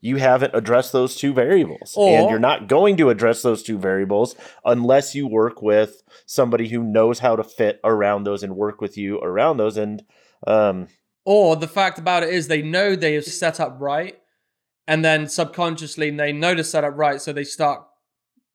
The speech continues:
Speaker 2: closing the face down.
Speaker 1: Sure.
Speaker 2: Then it goes left, or they, they pull it on the hole. And now
Speaker 1: Yeah.
Speaker 2: if they fix the, with the alignment and actually start pulling it left, because they're still
Speaker 1: Right.
Speaker 2: doing a subconscious.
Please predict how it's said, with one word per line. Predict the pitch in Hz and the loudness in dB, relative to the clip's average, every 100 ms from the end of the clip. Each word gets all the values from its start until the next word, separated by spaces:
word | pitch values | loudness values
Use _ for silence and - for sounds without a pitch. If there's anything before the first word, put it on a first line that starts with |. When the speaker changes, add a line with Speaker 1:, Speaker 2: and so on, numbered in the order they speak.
| _ | _
Speaker 2:
closing | - 165 151 | -2 -2 0
the | 151 | -6
face | 147 196 196 | -2 -2 -2
down. | 196 147 135 139 - _ _ _ _ _ _ _ | -2 -4 -4 -12 -18 _ _ _ _ _ _ _
Speaker 1:
Sure. | - 170 | 0 0
Speaker 2:
Then | 151 | 0
it | 143 | -6
goes | 135 143 135 | -4 -4 -4
left, | 170 131 - | -4 -4 -6
or | 151 143 | -4 -2
they, | 143 | -2
they | 139 - 147 139 | -4 -6 -8 -8
pull | _ 185 156 | _ -2 -2
it | 143 | -2
on | 143 147 | -4 -6
the | 135 | -6
hole. | 147 165 127 131 _ _ - | -2 -2 -2 -8 _ _ -8
And | 147 | -4
now | 151 160 156 | 0 2 2
Speaker 1:
Yeah. | 208 | 2
Speaker 2:
if | 165 165 | -2 -2
they | 160 | -2
fix | 151 - 147 - - | -2 -6 -6 -6 -12
the, | 151 147 143 135 _ _ _ | -8 -6 -6 -10 _ _ _
with | 160 143 | -6 -2
the | 147 | 0
alignment | 170 226 175 143 143 - _ _ 156 | 2 2 0 -4 -6 -14 _ _ -10
and | 151 | -6
actually | 147 - 147 - _ _ | -6 -6 -8 -10 _ _
start | - 143 - | -4 -4 -2
pulling | 170 151 139 | -4 -4 -4
it | 135 | -8
left, | 160 143 - _ _ _ _ | -8 -8 -10 _ _ _ _
because | - - 175 147 | -18 -2 -2 0
they're | 156 | 0
still | 151 180 | 4 2
Speaker 1:
Right. | 165 | 2
Speaker 2:
doing | 170 151 | 0 -4
a | |
subconscious. | - 160 180 160 | -4 -4 -4 -6